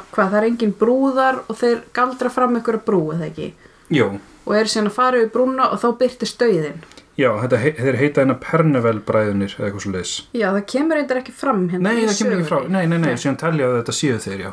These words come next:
Speaker 1: Já.
Speaker 2: Ok.
Speaker 1: Og, sem sagt, dauðinn hu-, hérna segir við þá, þú veist, þið, nú eru þið búin að flýja mig í rauninni,
Speaker 2: Mhm.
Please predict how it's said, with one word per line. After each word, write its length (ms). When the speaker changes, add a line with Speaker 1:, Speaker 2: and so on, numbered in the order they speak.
Speaker 1:
Já. 180
Speaker 2:
Ok. 220
Speaker 1:
Og, 640
sem 200
sagt, 220
dauðinn 460
hu-, 280
hérna 360
segir 320
við 120
þá, 140
þú 160
veist, 200
þið, 240
nú 200
eru 120
þið 200
búin 200
að 140
flýja 480
mig 160
í 100
rauninni, 360
Speaker 2:
Mhm. 320